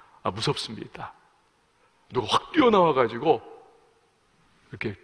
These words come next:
칼 들이대면서 돈 내놔 그럴 것 같아요. 이런 지역, 할렘,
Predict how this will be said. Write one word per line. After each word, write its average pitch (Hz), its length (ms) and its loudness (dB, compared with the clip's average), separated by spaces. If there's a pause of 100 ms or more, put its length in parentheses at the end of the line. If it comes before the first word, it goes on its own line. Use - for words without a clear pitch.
칼 202 220 6
들이대면서 135 560 0
돈 139 200 -6
내놔 139 220 0
그럴 - 180 -8
것 - 100 -18
같아요. 90 400 -12 (2000)
이런 262 340 10
지역, 117 280 4 (1300)
할렘, 143 500 8